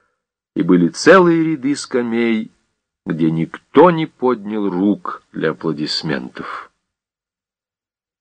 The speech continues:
Архонт взглянул на солнце, прикинул, что надо выслушать еще двух обвинителей,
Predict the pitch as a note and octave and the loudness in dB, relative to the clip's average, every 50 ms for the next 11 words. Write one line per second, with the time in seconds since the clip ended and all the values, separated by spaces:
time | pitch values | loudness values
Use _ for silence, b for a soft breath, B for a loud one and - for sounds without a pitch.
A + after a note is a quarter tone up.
0 | _ _ - - F#2 F#2 F2+ - - C#3 E3+ F3+ D#3+ B2 F#2 F2+ F2+ F2 A2 A#2+ | _ _ -4 0 0 0 0 2 4 6 6 6 6 2 -6 -10 -6 0 0 2
1 | B2 C#3 D#3+ E3 D#3+ D#3+ D3 - - - A2 G#2+ G#2 G2+ F#2+ F2+ F2 - - F2+ | 2 2 0 2 2 0 0 0 0 2 4 4 4 4 2 0 -6 -10 -10 -10
2 | E2+ - _ _ _ _ _ _ _ _ _ _ _ _ _ _ _ _ - A2 | -10 -12 _ _ _ _ _ _ _ _ _ _ _ _ _ _ _ _ 2 4
3 | A2+ A#2 G#2+ - C#3+ E3 E3 E3 E3 E3 C#3+ - - - _ - D3 C#3+ D3 D3 | 4 4 4 4 6 6 6 8 6 4 4 2 0 -10 _ 4 4 4 4 4
4 | D3 D#3+ E3 D#3 C#3 D#3+ D#3+ D3 D3+ D#3+ D#3 - - D#3 D3 - D3+ C#3+ C3+ - | 4 2 2 4 2 0 0 2 2 2 2 2 -2 -4 -2 0 -2 -4 -4 -4
5 | D3 D#3 C#3+ - - - G3 G3 D#3 A2 F#2 G2 G2+ F#2+ F2 - G#2 F#2 F2+ E2 | -6 -6 -6 -6 0 2 4 4 4 2 0 -2 -2 -2 0 0 -2 -2 -2 -2
6 | E2+ F#2 F#2 F#2 F#2+ F#2 F2 - - F2 F2 E2+ E2 D#2+ - _ | -4 -4 -4 -2 -2 -4 -4 -4 -4 -2 0 0 0 -2 -4 _